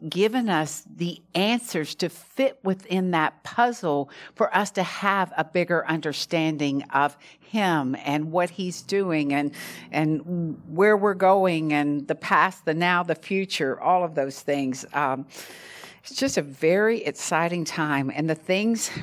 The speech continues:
you know, there's so much things that we know that we don't even realize we know until there's an activation made on what's hidden inside of us. And then suddenly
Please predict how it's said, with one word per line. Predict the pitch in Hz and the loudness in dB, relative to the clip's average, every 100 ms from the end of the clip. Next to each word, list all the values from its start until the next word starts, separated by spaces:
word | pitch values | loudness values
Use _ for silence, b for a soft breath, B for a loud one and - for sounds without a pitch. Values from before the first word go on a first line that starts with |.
| B | B
you | - 202 | -2 0
know, | 175 | 2
there's | 170 160 | 2 0
so | - - 214 | -4 0 0
much | 240 214 - | 0 -2 -4
things | - 190 180 180 180 - | -4 -2 0 -2 -4 0
that | 160 151 | 0 0
we | 160 | -2
know | 151 151 151 165 202 226 226 B B | 0 2 2 4 4 0 -2 B B
that | - 175 | 0 0
we | 196 | 2
don't | 185 196 233 | 2 2 2
even | 226 180 151 | 0 0 0
realize | 160 208 208 190 175 | 2 4 4 2 2
we | 170 165 | -2 0
know | 156 151 143 151 196 214 - | 2 2 4 4 2 0 -2
until | 165 165 190 175 | -2 -2 0 2
there's | 175 175 170 | 2 2 0
an | 160 160 | -4 0
activation | 170 190 196 170 170 190 - 151 156 | 0 0 -4 0 0 0 -2 0 2
made | 175 190 185 | 2 2 2
on | 165 156 | 0 2
what's | 170 - | -2 -2
hidden | - 196 190 170 | -2 0 0 -2
inside | 156 151 - 208 214 | -2 -4 2 4 4
of | 180 165 | 2 2
us. | 160 | 0
And | 160 165 | -2 -2
then | 165 | -2
suddenly | 147 - 220 240 226 160 143 147 180 214 | -2 -2 2 4 2 0 2 2 0 -4